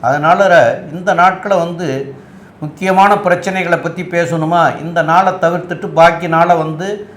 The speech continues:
பேசிக்கிறலாம், இப்ப பேச வேண்டாம் அப்படின்னு சொல்லிட்டு நம்ம வந்து ஒதுங்கிக்கிறது வந்து நல்லது. அஹ், இந்த ரெண்டு நாள் போக விட்டு அதை பத்தி பேசுவோம், இப்ப பேச வேண்டாம் அப்படின்னு.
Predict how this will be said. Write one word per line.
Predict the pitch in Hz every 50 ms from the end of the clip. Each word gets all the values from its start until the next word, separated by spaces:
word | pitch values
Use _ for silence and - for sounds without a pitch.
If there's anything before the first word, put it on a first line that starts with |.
| - - - -
பேசிக்கிறலாம், | 165 185 180 151 175 - 160 165 139 156 165 160 143 107 95 - -
இப்ப | - 143 135 165 165
பேச | 127 165 170 170 170 180
வேண்டாம் | 165 156 156 147 151 156 143 123
அப்படின்னு | 131 135 131 165 170
சொல்லிட்டு | 160 143 156 151 147 139 143 175 196 214 208 - - - - - - - - - -
நம்ம | - 156 156 160 156
வந்து | 151 156 160 170 175 151 156
ஒதுங்கிக்கிறது | 156 175 180 185 175 156 143 160 151 151 135 143
வந்து | 139 143 143 175 185
நல்லது. | 147 139 135 131 127 117 - - - - - - - - 139
அஹ், | 139 139 139 135 135 131 - - - -
இந்த | - 170 165
ரெண்டு | 156 156 160 160 -
நாள் | 165 175 185 180
போக | 180 175 170 170 170 165
விட்டு | 160 - 190
அதை | 185 170 160 156 151
பத்தி | 135 135 147 - 170
பேசுவோம், | 160 160 160 156 139 143 147 151 151 135 131
இப்ப | 131 131 151
பேச | 135 147 151 151 151 165 147
வேண்டாம் | 143 135 131 139 139 131 123 123
அப்படின்னு. | - 127 117 107 98